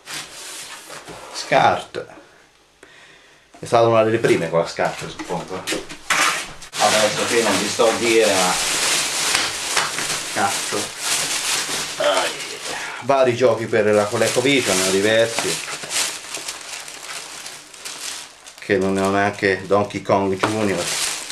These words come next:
Ne sono alcuni che valgono anche qualcosina. Donkey Kong. Giochi per il Mega Drive,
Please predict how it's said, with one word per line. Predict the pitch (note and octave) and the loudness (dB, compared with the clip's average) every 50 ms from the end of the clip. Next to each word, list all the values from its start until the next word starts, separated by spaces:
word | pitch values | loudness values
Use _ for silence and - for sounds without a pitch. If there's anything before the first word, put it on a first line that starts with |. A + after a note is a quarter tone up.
| - - - - - - - - - - - - - - - - - - - - - - - - - - - - - - - - - - - - - - - - - - - - - - - - - - - - - - - - | -8 -6 -6 -4 -2 -2 -2 0 -2 -2 -2 -2 -2 -2 -2 -4 -8 -10 -12 -14 -18 -18 -16 -14 -12 -10 -10 -10 -10 -10 -10 -10 -10 -10 -10 -10 -10 -10 -10 -10 -10 -10 -12 -16 -18 -18 -18 -18 -18 -18 -16 -14 -14 -12 -6 -4
Ne | A2+ A2 | -2 0
sono | A2 C#3+ B2+ A#2+ B2 | 2 4 6 6 6
alcuni | B2+ B2+ - D3+ D#3 E3 D3+ C3+ B2+ A#2 - - - - - - - - - - - - - - - - - - - - - - - - - - - - - - - - - - - - | 4 4 4 6 6 6 6 6 4 2 0 -4 -12 -18 -20 -20 -20 -20 -20 -20 -20 -20 -20 -20 -20 -20 -20 -20 -12 -10 -8 -6 -6 -8 -8 -10 -12 -14 -14 -14 -14 -16 -18 -18 -8 -2
che | - B2 | -2 2
valgono | A2 B2 A#2+ A2+ A2+ G#2 A#2+ A#2+ A#2 | 4 4 4 4 4 4 2 4 4
anche | A#2 A2 A2+ B2+ | 2 2 0 -2
qualcosina. | A2+ A2+ A2+ - - A2 G#2 - G2+ E2+ E2 D#2+ E2+ F2 - - - - - - - - - - - - - - - - - - - - - - - - - - - - - - - - - - | 0 0 0 0 0 -2 -4 -2 -2 -2 0 -2 -2 -4 -4 -8 -10 -12 -12 -14 -16 -18 -18 -12 -8 -8 -6 -6 -6 -6 -6 -6 -8 -10 -10 -10 -12 -14 -16 -18 -20 -20 -20 -20 -20 -20 -18 -16
Donkey | - E2 D#2+ G2 G2 F#2+ F#2+ - G2 F#2 | -6 0 2 2 2 2 0 -4 -6 -2
Kong. | - A2+ G#2+ A2 G#2+ G#2 F#2+ F2+ E2 E2+ E2+ D#2 - - _ _ _ _ _ _ _ _ _ _ - - _ - - - - - - - - - - - - - - - - - - - - - - - - - - - - - - - - - - - - - - - - - - - - - - - - - - - - - - - - - - - _ - - - - - - - - - - - - - | 0 2 4 4 4 4 2 0 -2 -4 -6 -8 -10 -14 _ _ _ _ _ _ _ _ _ _ -20 -20 _ -20 -20 -20 -18 -16 -8 -6 -4 -2 -2 -4 -4 -6 -8 -8 -8 -8 -10 -10 -8 -8 -8 -8 -10 -10 -8 -6 -6 -6 -8 -8 -12 -12 -8 -4 -4 -2 -2 -2 -2 -2 -2 -2 -4 -4 -8 -10 -10 -8 -6 -6 -4 -2 -4 -4 -6 -10 -18 -20 _ -20 -20 -20 -20 -18 -18 -18 -16 -16 -16 -16 -2 4
Giochi | A#2+ B2 A2+ - - - | 6 6 6 6 4 2
per | A2 G#2 | 2 0
il | G2+ G#2 | 2 0
Mega | G#2+ G#2+ A2+ B2+ | 0 2 2 4
Drive, | C3 D3 E3+ E3 C#3+ G2+ F2+ E2 D#2+ E2 F2 | 4 6 6 6 6 4 2 0 -2 -2 -2